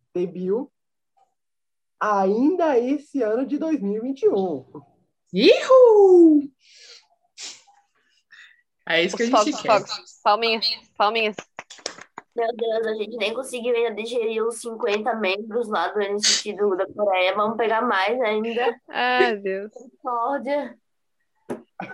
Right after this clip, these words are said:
Speaker 2: Não, mas
Speaker 1: Misericórdia.
Speaker 2: pelo que eu vi, é, eles, esse N C T Hollywood, eles já tão programando há muito tempo. Tipo,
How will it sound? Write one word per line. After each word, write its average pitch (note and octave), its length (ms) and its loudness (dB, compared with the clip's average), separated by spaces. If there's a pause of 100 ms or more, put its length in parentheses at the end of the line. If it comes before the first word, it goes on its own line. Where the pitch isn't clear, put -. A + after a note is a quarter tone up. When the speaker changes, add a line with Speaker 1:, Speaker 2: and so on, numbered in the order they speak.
(400)
Speaker 2:
Não, G3+ 200 0
mas F#3 220 2
Speaker 1:
Misericórdia. G3 440 0
Speaker 2:
pelo A#3+ 140 -6
que C#4+ 120 -6
eu G#3 300 -2
vi, E3+ 540 -8 (1400)
é, D#3 440 0
eles, F#3 440 -6
esse F#3 260 -6
N F#3+ 160 -2
C G#3+ 160 -10
T G3 200 -6
Hollywood, E3+ 600 0
eles D#3 140 -6
já E3 100 -4
tão F3+ 180 -6
programando F3+ 480 -2
há D#3 40 -2
muito F3 360 -8
tempo. C3 320 -8 (1080)
Tipo, D#3 480 -4